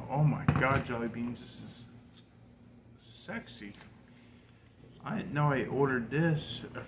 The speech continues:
frozen black pearl. My niece found out about this. She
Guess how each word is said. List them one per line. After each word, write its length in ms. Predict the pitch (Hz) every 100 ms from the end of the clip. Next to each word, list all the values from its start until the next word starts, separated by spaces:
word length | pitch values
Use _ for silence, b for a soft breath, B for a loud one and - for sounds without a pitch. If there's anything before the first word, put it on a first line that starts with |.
| -
frozen 440 | 135 143 151 151 143
black 400 | 123 127 139 143 - - -
pearl. 400 | 127 131 127 107 - - - - - - - - - - - - - - - - - - - - - - - - - - - - 120 - - - - - - - 120 - - - - - - - - - - - - - -
My 80 | 127
niece 220 | 123 127 -
found 200 | 120 127
out 100 | 127
about 260 | 131 - 143
this. 120 | 135
She 160 | -